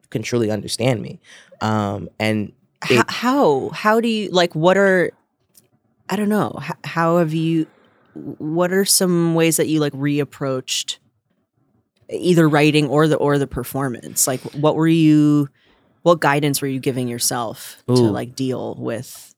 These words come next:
Speaker 1: Um,
Speaker 2: like, "Okay, well, I can't tell a story, but I wanna be able to." So what
Speaker 1: Right.
Speaker 2: do you, wh-, what do you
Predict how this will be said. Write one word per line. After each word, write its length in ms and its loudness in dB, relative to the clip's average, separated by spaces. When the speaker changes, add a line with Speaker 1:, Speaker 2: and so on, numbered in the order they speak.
Speaker 1:
Um, 640 0
Speaker 2:
like, 120 -14
"Okay, 260 -6
well, 160 -4
I 80 -4
can't 240 -4
tell 100 0
a 60 0
story, 280 -4
but 120 -6
I 60 -2
wanna 180 -4
be 160 -6
able 140 -10
to." 340 -12
So 1120 -6
what 120 -2
Speaker 1:
Right. 240 2
Speaker 2:
do 60 -10
you, 140 -4
wh-, 220 -18
what 80 -2
do 60 -2
you 60 -2